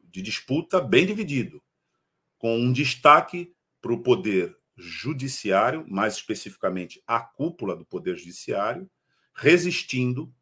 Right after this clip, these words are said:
como pode, a essas tentativas golpistas que miram no Tribunal Superior Eleitoral. Apesar de que esse judiciário, no começo,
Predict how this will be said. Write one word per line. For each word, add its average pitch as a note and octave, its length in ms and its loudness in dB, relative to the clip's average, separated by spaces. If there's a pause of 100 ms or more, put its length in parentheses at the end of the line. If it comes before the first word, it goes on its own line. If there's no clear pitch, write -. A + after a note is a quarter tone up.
(260)
como G#2 260 -4
pode, B2 540 2 (440)
a A2 200 6
essas A#2+ 320 4
tentativas D3 580 -4
golpistas C#3+ 680 -10
que - 240 -12
miram F3 580 4 (380)
no G#2+ 100 -10
Tribunal B2 380 -4
Superior C3 480 -2
Eleitoral. C3+ 680 -4 (800)
Apesar A#2+ 560 2
de C3+ 160 -6
que G#2 260 -6
esse C#3 260 -4
judiciário, G2+ 800 -4
no G2+ 160 -12
começo, G2+ 560 -6